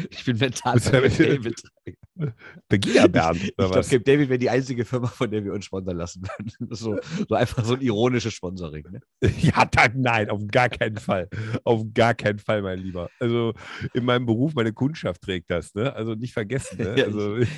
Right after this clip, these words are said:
Speaker 1: ich wei-, ich weiß genau, welches Personal die Klamotten trägt. Das ist einfach nur fantastisch.
Speaker 2: <laughs> Ja, ich auch. Äh, Grüße gehen raus an Guido Reil von der A F D. <laughs>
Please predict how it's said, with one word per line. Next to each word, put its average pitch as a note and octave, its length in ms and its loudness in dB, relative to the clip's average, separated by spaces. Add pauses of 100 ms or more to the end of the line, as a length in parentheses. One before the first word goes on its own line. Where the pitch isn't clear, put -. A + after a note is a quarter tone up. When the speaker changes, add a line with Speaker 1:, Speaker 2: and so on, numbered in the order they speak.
(160)
Speaker 1:
ich G2 200 -12
wei-, E2+ 140 -8
ich G#2+ 160 -8
weiß B2 220 -2
genau, A#2+ 400 -2
welches A2 240 -2
Personal G2 440 -4
die F2+ 100 -12
Klamotten D#2 340 -10
trägt. C#2 320 -20
Das - 100 -20
ist - 40 -20
einfach - 180 -18
nur - 100 -18
fantastisch. A2 400 2
Speaker 2:
<laughs> - 100 0
Ja, C3+ 220 8
ich - 320 0
auch. E3+ 320 0
Äh, A2 180 0 (220)
Grüße C#3 300 2
gehen A#2+ 160 -2
raus B2 220 2
an A2 140 -2
Guido A#2+ 220 0
Reil A2+ 240 0
von F#2+ 120 -8
der F#2 100 -4
A F#2+ 80 -4
F F#2+ 100 -10
D. G#2 240 -4 (240)
<laughs> - 160 -10